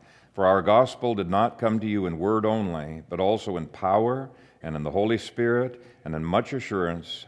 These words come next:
as you know what kind of men we were among you for your sake." Amen. Amen. Father, we thank you for this, your word.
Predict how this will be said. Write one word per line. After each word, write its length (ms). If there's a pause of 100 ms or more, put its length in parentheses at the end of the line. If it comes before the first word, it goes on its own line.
as 200
you 180
know 540
what 220
kind 320
of 180
men 280
we 120
were 360
among 420
you 420
for 120
your 240
sake." 460 (440)
Amen. 380
Amen. 80 (1040)
Father, 260
we 140
thank 320
you 120
for 120
this, 260
your 140
word. 500